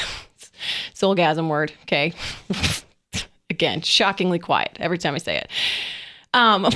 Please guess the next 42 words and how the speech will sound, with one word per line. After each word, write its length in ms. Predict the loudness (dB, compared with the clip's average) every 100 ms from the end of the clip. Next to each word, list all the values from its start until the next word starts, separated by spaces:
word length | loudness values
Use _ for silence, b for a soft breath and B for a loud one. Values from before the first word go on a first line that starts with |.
| 4
but 180 | 4 6
when 140 | 4
I 100 | 4
tweeted 500 | 0 2 4 6 4
out 200 | 4 2
this 180 | 2 2
podcast, 680 | 4 4 4 2 4 2 -2
I 220 | -2 -2 -2
said, 480 | 0 2 2 0 0
"We're 180 | 0 2
all 300 | 4 6 4
called 380 | 4 4 4 2
to 140 | 0
re-image 640 | 2 2 2 4 4 2 0
the 100 | -2
spiritual, 640 | 0 0 0 2 2 4
emotional, 640 | 2 2 2 2 2 0
physical, 640 | 2 0 0 0 2 2 2
near-naked 840 | 2 4 4 4 2 2 0 0
vulnerability 840 | 0 0 2 2 2 2 2 0 -2
Jesus 400 | -2 -2 -2 -4
displayed 460 | -8 -4 0 2
on 80 | 0
the 80 | -4
cross. 520 | -2 0 0 -6 -10 -12 _ _ 0
Not 200 | 2 4
all 180 | 4 4
of 80 | 2
us 160 | 2
are 60 | -2
called 240 | 2 0
to 60 | 2
do 140 | 0
that 120 | 0
on 100 | -2
a 40 | -6
podcast, 540 | 0 0 0 -4 -4
but 80 | -4
Matt 180 | -2 -2
and 80 | -2
I 140 | -2
are, 300 | 0 -2 -4